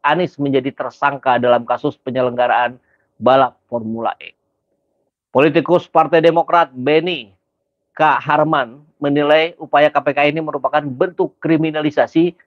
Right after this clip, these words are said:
dengan motif politik untuk menyingkirkan capres. Ini cara unfair dalam pesta demokrasi dalam Pilpres. Anies diketahui merupakan salah seorang figur favorit untuk kandidat calon presiden dalam pemilihan presiden dua ribu dua puluh empat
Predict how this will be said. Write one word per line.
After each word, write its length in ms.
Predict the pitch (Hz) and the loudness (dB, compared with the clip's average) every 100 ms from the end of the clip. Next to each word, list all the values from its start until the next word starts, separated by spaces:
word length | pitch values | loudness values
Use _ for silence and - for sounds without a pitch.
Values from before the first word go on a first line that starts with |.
| _ | _
dengan 400 | 131 151 165 160 | 0 2 2 2
motif 400 | 147 160 170 147 _ | 0 -2 -2 -6 _
politik 480 | 147 135 127 180 - | 0 0 2 2 0
untuk 320 | 151 151 139 _ 147 | -6 -6 -8 _ -6
menyingkirkan 640 | 135 131 113 135 - 110 - | -4 -4 -4 -6 -4 -6 -6
capres. 480 | 92 - 62 - _ _ _ _ - | -8 -8 -14 -16 _ _ _ _ 0
Ini 260 | 160 160 | 2 2
cara 240 | - 151 143 139 | 2 2 2 0
unfair 400 | 139 - 165 147 139 | -2 0 2 2 2
dalam 340 | 131 131 120 | 2 2 0
pesta 320 | 143 127 135 | -4 -2 -2
demokrasi 720 | 123 123 123 127 120 123 104 _ | -2 -4 -4 -4 -4 -6 -10 _
dalam 400 | 107 - 120 104 _ | 0 2 2 0 _
Pilpres. 540 | - 143 123 101 - _ _ _ _ _ _ _ _ _ _ _ _ _ - | -2 -2 0 -2 -4 _ _ _ _ _ _ _ _ _ _ _ _ _ -4
Anies 320 | 139 175 180 160 | 0 2 2 0
diketahui 560 | 147 143 151 160 170 | -2 0 4 4 4
merupakan 480 | 160 147 139 156 147 | 2 -2 0 0 0
salah 240 | 143 143 | 2 2
seorang 400 | 139 139 139 131 - | 2 2 2 0 0
figur 320 | 160 151 165 | -2 0 0
favorit 480 | - 165 160 202 175 - | 2 0 2 2 0 -4
untuk 320 | 151 147 - | -8 -8 -4
kandidat 480 | 143 143 143 143 - | -2 0 0 -2 -2
calon 320 | 139 143 135 | 2 2 2
presiden 480 | 135 127 139 156 147 | -2 -2 0 0 0
dalam 160 | 135 131 | -2 -2
pemilihan 480 | 131 131 131 127 | -4 -2 0 0
presiden 400 | 123 123 123 127 | -2 -6 -4 -4
dua 160 | 120 123 | -2 -2
ribu 240 | 117 117 | -2 -4
dua 80 | 113 | -4
puluh 240 | 107 117 113 | -4 -4 0
empat 240 | 139 | -2